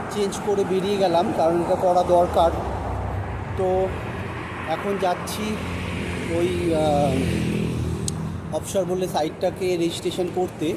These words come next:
মানে আমার সিম, সিম, আহ, তারপরে আমার সিভিল আইডি নাম্বার, পাসপোর্ট নাম্বার, এগুলো সব দিয়ে, ফোন নাম্বার দিয়ে রেজিস্ট্রেশন করব। তা সেই কারণে রাস্তা দিয়ে এখন চলছি। তো আমার সঙ্গে থাকুন,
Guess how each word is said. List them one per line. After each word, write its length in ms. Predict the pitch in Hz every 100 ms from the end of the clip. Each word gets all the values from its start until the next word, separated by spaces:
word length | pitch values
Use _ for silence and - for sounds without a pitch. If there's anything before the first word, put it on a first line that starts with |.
| -
মানে 180 | 135 143
আমার 220 | 143 147 147 - - - - -
সিম, 380 | - 180 175 160 139
সিম, 320 | 180 175 175 170 - - -
আহ, 160 | 131 131
তারপরে 340 | 139 151 147
আমার 220 | 147 147 143
সিভিল 220 | 170 165 170
আইডি 180 | 165
নাম্বার, 420 | 170 160 160 165 160
পাসপোর্ট 400 | 147 139 - 156
নাম্বার, 340 | 151 151 156
এগুলো 260 | 147 143 151 -
সব 100 | 151 135
দিয়ে, 240 | 151 160 175 - - -
ফোন 120 | 160 170
নাম্বার 320 | 160 160 165 151
দিয়ে 240 | 156 180 226 - - - -
রেজিস্ট্রেশন 500 | 147 147 - 151 175 165
করব। 360 | 160 143 156 185
তা 140 | 151
সেই 200 | - 160 156
কারণে 260 | 160 160
রাস্তা 340 | 156 143 - 160
দিয়ে 180 | 156
এখন 240 | 156 170 160 175
চলছি। 420 | 170 160 - 175 - - - - -
তো 60 | 175
আমার 140 | 180
সঙ্গে 340 | 175 180 175 190
থাকুন, 440 | 185 180 196 208